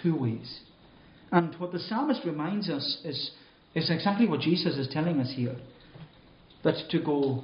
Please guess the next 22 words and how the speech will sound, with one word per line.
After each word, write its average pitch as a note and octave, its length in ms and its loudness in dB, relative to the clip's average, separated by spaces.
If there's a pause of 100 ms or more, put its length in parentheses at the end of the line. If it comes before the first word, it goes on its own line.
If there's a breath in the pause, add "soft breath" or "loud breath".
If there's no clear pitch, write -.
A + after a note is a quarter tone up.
the C#3+ 80 2
way C3 160 4
of A#2 100 0
the C3 80 -2
first E3+ 320 2
Adam D#3+ 520 0 (640 loud breath)
leads C#3 300 2
to C3 140 2
death, A2+ 280 4 (760)
because E3 300 2
it's C3 160 -4
the D3 80 2
way C3 120 0
of B2 120 -4
the C#3 80 0
wicked. B2 400 -2 (160)
It's - 140 0
the F3+ 60 6
way D#3 140 4
of D#3 100 2
the D#3 100 4
ungodly. D3+ 600 2